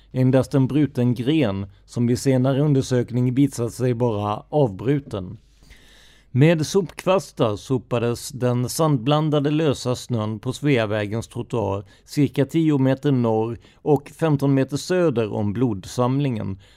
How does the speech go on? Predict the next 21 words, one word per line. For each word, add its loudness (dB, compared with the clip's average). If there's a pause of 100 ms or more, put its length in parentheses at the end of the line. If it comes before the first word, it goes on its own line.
samt 0
cirka 0
femton 0
meter -2
in -4
på -2
Tunnelgatan. -4 (1800)
Snön 4
samlades 4
upp 4
i 2
plastsäckar, 0 (340)
vilka 2
märktes 0
upp -2
med 0
uppgifter -4
om -2
innehållets -2
ursprungliga 0
plats. -6